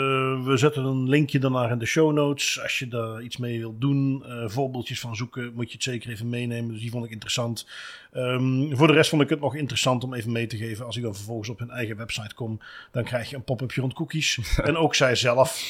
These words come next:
Speaker 1: stimuleren jou om toch vooral op accepteren te klikken.
Speaker 2: Uiteraard.
Speaker 1: Je hebt, moet ik er meteen bij zeggen, ook gewoon een met-, een weigeren knop,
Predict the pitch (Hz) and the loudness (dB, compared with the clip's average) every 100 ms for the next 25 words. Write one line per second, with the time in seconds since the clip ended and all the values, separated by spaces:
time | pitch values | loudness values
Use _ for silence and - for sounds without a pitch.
0 | - - 185 151 139 139 123 120 120 127 | -4 -2 2 4 6 6 6 4 2 2
1 | 131 120 123 123 - - 127 135 127 127 | 2 4 4 4 2 0 0 0 0 0
2 | 131 135 110 131 110 101 92 87 - - | -2 -2 -2 4 6 8 6 6 0 4
3 | 165 160 196 - - _ _ _ - 185 | 8 8 4 -10 -14 _ _ _ -2 0
4 | 190 160 156 180 208 208 196 175 185 170 | 2 4 4 6 6 8 6 6 4 4
5 | 165 165 147 139 131 127 _ 151 127 117 | 2 4 2 4 4 0 _ -4 0 4
6 | 143 185 156 170 175 170 - | 4 6 4 2 0 0 -2